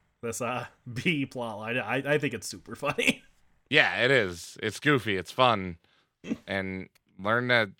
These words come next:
Speaker 2: learn to have some fun, people. Come on.
Speaker 1: <laughs> Uh, that, that is one of them I had down as an option. Uh, <laughs> but,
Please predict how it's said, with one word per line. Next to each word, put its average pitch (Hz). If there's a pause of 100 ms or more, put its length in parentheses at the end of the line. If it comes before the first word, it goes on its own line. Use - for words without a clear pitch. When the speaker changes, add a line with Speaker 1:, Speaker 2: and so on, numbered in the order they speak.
(180)
Speaker 2:
learn 107
to 117
have 120
some 95
fun, 92
people. 69
Come 92
on. 90 (520)
Speaker 1:
<laughs> 101 (520)
Uh, 104
that, 151
that 160
is 214
one 160
of 165
them 156
I 151
had 139
down 131
as 127
an 123
option. 113
Uh, 123
<laughs> -
but, 180